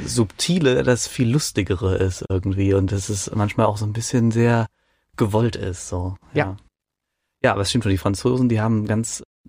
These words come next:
Speaker 1: tolle Komödien, aber auch was so in der B B C dann irgendwie so gemacht wird, das ist auch einfach manchmal unglaublich lustig, so. Also ich, gibt diese sehr unbekannte Serie,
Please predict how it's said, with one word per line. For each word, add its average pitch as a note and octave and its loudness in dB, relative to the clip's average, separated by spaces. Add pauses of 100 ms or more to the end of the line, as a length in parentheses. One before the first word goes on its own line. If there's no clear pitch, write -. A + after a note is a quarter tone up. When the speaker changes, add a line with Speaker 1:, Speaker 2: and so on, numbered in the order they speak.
(120)
Speaker 1:
tolle A#2+ 2
Komödien, A2 2
aber G#2 -2
auch G2 -4 (140)
was F2+ -6
so F#2 2
in F#2+ -2
der F#2+ 2
B G#2 2
B G2+ 4
C - 0
dann F2 4
irgendwie F2+ 4
so F#2 0
gemacht F2+ 0
wird, - -10
das G2 -4
ist G2 -2
auch - -4
einfach G2+ -2
manchmal F#2+ 0 (640)
unglaublich C3 2
lustig, G#2 -2
so. F#2+ 0
Also F#2 2
ich, F#2+ 0 (760)
gibt - -12
diese F#2+ 2
sehr G#2 2
unbekannte F#2+ 2
Serie, F2+ 2